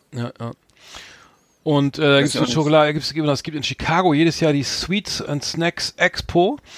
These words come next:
Speaker 1: Und da gibt's so
Speaker 2: Mhm.
Speaker 1: Kreationen mit Schokolade, umhüllte Kartoffelchips, äh, Bonbons mit fauler Eiergeschmack,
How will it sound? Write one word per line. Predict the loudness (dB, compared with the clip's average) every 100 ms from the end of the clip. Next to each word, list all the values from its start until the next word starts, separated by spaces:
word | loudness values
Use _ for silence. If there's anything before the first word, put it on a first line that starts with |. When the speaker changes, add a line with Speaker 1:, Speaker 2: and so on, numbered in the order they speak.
| -18 -20 -10
Speaker 1:
Und | 2
da | 4
gibt's | 4
so | 2
Speaker 2:
Mhm. | 2
Speaker 1:
Kreationen | 0 0 0 2 2
mit | 2 -2
Schokolade, | -4 2 4 4
umhüllte | 4 0 0 0
Kartoffelchips, | -2 -2 -4 -4 -2 -2 -4 -10 -8
äh, | -2
Bonbons | 2 2 4 0 0
mit | -6 -6
fauler | -6 -2 -2 -2
Eiergeschmack, | -2 -2 -4 -2 -2 -2 -14